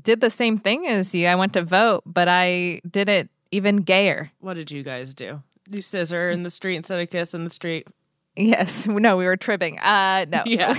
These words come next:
Speaker 1: <laughs>
Speaker 2: Guys, I learned it's cooler to say tribbing
Speaker 1: Than
Speaker 2: <laughs> this
Speaker 1: scissoring.
Speaker 2: week. Definitely check out We're Having Gay Sex.
Speaker 1: Uh, except I'm gonna say scissor for life. I
Speaker 2: Yeah.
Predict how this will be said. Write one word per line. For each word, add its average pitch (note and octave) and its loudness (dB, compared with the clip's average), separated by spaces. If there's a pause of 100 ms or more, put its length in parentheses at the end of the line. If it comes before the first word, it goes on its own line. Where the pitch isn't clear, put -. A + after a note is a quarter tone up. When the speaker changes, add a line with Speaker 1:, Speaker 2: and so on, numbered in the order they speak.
(320)
Speaker 1:
<laughs> - -16
Speaker 2:
Guys, B3+ 6
I B3 6
learned B3 2
it's A3 -2
cooler A#3 4
to G#3 -2
say G3+ 0
tribbing G3+ 0 (500)
Speaker 1:
Than G#3 2
Speaker 2:
<laughs> - -2
this - 0
Speaker 1:
scissoring. G#3+ 4
Speaker 2:
week. G3 2
Definitely G3+ 0
check F#3+ -2
out F3 2
We're F3 0
Having E3 -2
Gay D#3 -8
Sex. - -12 (460)
Speaker 1:
Uh, F#3+ 4 (400)
except G#3+ 2
I'm G3+ 2
gonna G3+ 0
say F3+ 4 (160)
scissor F#3 2
for F3+ -2
life. D3 0 (100)
I D#3+ -2 (720)
Speaker 2:
Yeah. - -16